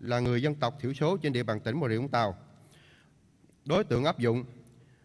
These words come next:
là học sinh, sinh viên là người dân tộc thiểu số thường trú trên địa bàn tỉnh Bà Rịa Vũng Tàu đang theo học tại các trường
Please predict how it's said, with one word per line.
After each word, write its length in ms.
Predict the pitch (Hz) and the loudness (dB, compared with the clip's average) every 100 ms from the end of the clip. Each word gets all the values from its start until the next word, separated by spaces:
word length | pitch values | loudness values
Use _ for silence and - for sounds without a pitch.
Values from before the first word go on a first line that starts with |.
| _ - | _ -14
là 100 | 120 | -8
học 220 | 113 127 151 | -4 -4 -2
sinh, 140 | 170 | -2
sinh 220 | - 170 | 0 0
viên 240 | 160 160 139 | 4 4 4
là 120 | 123 | 2
người 260 | 123 123 | 2 2
dân 120 | 143 156 | 0 -2
tộc 200 | 120 - - - - - _ _ - - | -4 -4 -14 -20 -20 -20 _ _ -12 -4
thiểu 140 | 139 | -2
số 300 | 147 170 208 | 2 0 0
thường 260 | - 127 117 | 0 -2 2
trú 180 | 151 214 | 0 0
trên 200 | 170 147 | -2 -2
địa 100 | 131 | 0
bàn 200 | 120 113 | 0 0
tỉnh 200 | 120 175 | -2 -2
Bà 60 | 123 | 0
Rịa 60 | |
Vũng 140 | 117 147 | -2 0
Tàu 280 | 127 113 92 - - - | 0 0 -2 -12 -16 -6
đang 180 | 151 | -4
theo 180 | 151 160 | -2 -4
học 200 | 120 107 - | -2 -4 -4
tại 100 | 113 | -6
các 260 | 185 - | -6 -4
trường 280 | 123 117 | -2 -2